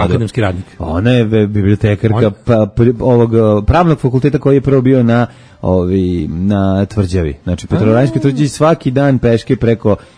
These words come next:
Speaker 2: mosta, ovaj, da bi išla na posao, a posle se prebije-, su ga i prebacili posao tu
Speaker 1: Pazi
Speaker 2: kod
Speaker 1: šta je
Speaker 2: kuće.
Speaker 1: još bilo na
Speaker 2: Znaš
Speaker 1: Vidovdanu?
Speaker 2: gde se sada nalazi F T N, da je to bio pravni fakultet?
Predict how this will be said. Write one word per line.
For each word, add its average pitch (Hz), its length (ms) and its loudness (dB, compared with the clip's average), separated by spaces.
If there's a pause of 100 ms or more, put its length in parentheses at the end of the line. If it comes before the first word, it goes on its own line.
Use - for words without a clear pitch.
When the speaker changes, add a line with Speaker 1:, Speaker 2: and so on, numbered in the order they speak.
(120)
Speaker 2:
mosta, 107 440 0 (300)
ovaj, 92 500 2
da 98 160 0
bi 101 80 0
išla 98 200 -2
na 95 120 0
posao, 107 380 0
a 95 100 -6
posle 101 340 -2
se - 120 -12
prebije-, 92 400 0
su 95 180 -6
ga 92 120 0
i 90 120 0
prebacili 92 420 -2
posao 87 320 -4
tu - 40 -8
Speaker 1:
Pazi 214 140 2
Speaker 2:
kod 151 80 0
Speaker 1:
šta 196 140 0
je 156 60 2
Speaker 2:
kuće. 123 100 -4
Speaker 1:
još 120 220 0
bilo 101 160 -6
na 98 60 -8
Speaker 2:
Znaš 98 100 -8
Speaker 1:
Vidovdanu? 175 260 2
Speaker 2:
gde 202 160 2
se 151 160 -4
sada 160 400 0
nalazi 117 680 0
F - 140 -8
T 127 160 0
N, 123 140 2
da 107 60 2
je 90 60 -2
to 104 120 0
bio 95 140 0
pravni 80 320 -4
fakultet? - 440 -12